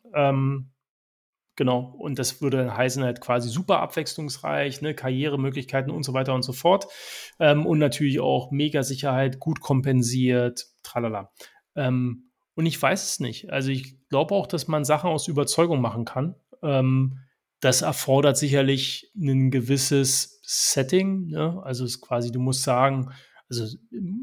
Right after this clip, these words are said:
wenn jetzt, müssen ja nicht alle danach streben, unendlich reich zu werden, sondern es halt irgendwie, es reicht ja auch irgendwann.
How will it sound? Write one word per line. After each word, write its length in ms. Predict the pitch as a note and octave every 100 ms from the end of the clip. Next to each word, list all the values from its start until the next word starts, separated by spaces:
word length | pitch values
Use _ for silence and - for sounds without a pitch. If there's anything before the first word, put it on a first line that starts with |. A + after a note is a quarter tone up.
| C#4 A#3+ F#3 D#3+ _
wenn 440 | C3 C3 C3 A#2+ B2+
jetzt, 260 | C3 -
müssen 280 | C#3 B2+ -
ja 20 | C3
nicht 180 | B2+
alle 180 | B2+ B2+
danach 240 | A#2 A#2+ C3
streben, 360 | - B2+ B2+
unendlich 480 | E3 C3+ B2 B2+ -
reich 180 | B2+ C#3+
zu 200 | - D3
werden, 300 | C3+ B2 C3+
sondern 320 | C3 A#2+ A#2+
es 140 | A#2+ -
halt 180 | B2
irgendwie, 260 | D3 C3 B2
es 200 | A#2 -
reicht 300 | A#2+ D3 -
ja 100 | D3+
auch 360 | C#3 A#2+ D3+ -
irgendwann. 640 | D3+ D3 C#3 C3+ C#3+ D#3+